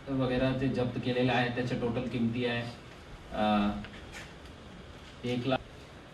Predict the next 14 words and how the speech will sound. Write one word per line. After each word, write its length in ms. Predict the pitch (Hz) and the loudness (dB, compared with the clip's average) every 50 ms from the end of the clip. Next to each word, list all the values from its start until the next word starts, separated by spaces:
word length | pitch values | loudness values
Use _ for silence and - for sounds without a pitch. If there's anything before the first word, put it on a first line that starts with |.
| - - - - - | -16 -16 -12 -4 0
आणि 480 | 123 127 135 139 147 147 151 147 - - - - - - - - - - - - - - - - - - - - - - - - - - - | 4 6 8 8 8 6 4 0 0 -4 -8 -10 -12 -12 -14 -14 -14 -14 -14 -14 -14 -14 -14 -16 -16 -16 -14 -14 -14 -12 -14 -14 -10 -2 0
आता 280 | 123 127 - 170 170 - - - | 2 4 8 8 8 8 8 8
code 120 | 160 165 | 10 12
of 260 | 170 175 - - - 175 | 12 12 10 10 10 12
conduct 500 | 170 175 175 180 180 - - - - 175 170 165 165 165 - - - - - - - - - - - - - - - | 12 12 12 12 12 8 6 6 8 10 12 12 10 8 6 -2 -6 -10 -14 -14 -14 -14 -14 -14 -14 -14 -14 -10 -4
नुसार 520 | - 160 151 135 - 160 139 127 - 175 175 - - - - - - - - - - - - | 0 2 4 8 8 10 10 8 8 4 0 -4 -6 -10 -10 -12 -10 -10 -10 -10 -6 0 4
चौदा 480 | 156 147 151 156 170 175 170 170 170 | 4 6 8 12 12 12 12 12 12
केस 380 | - 170 156 - - - - - | 8 6 4 4 4 0 0 4
दाखल 300 | 143 135 131 - 143 135 | 6 6 6 6 6 4
केलेले 360 | 127 139 127 123 127 127 123 | 6 6 6 6 6 6 6
आहेत. 220 | 113 113 127 135 | 6 6 4 2
ते 520 | 135 - - 151 151 151 151 151 151 - - - - - - - - - - - - - - - - | 2 0 0 2 4 4 4 4 2 -2 -6 -10 -14 -14 -14 -14 -14 -14 -14 -12 -12 -12 -12 -4 2
predominantly, 760 | 135 135 135 147 151 156 156 156 151 - - 156 165 170 175 175 - - - - - - - - - - - - - - | 4 6 8 8 8 8 6 6 4 4 4 4 8 8 8 8 8 2 -2 -8 -10 -12 -12 -12 -14 -14 -14 -12 -8 -4
अ, 320 | 127 135 135 127 127 123 | 0 4 6 6 6 6